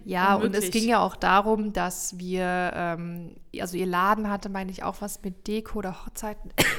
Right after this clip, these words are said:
Speaker 1: <coughs> zu tun.
Speaker 2: Mhm.
Speaker 1: Entschuldigung. Ähm,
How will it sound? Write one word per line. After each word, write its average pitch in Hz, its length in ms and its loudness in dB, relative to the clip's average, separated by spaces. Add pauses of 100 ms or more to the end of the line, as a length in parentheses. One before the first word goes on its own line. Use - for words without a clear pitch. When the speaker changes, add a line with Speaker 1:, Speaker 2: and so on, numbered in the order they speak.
Speaker 1:
<coughs> 208 360 -12
zu 214 120 -10
tun. 247 280 -8 (100)
Speaker 2:
Mhm. 190 400 -10
Speaker 1:
Entschuldigung. 240 460 -10 (420)
Ähm, 214 480 -4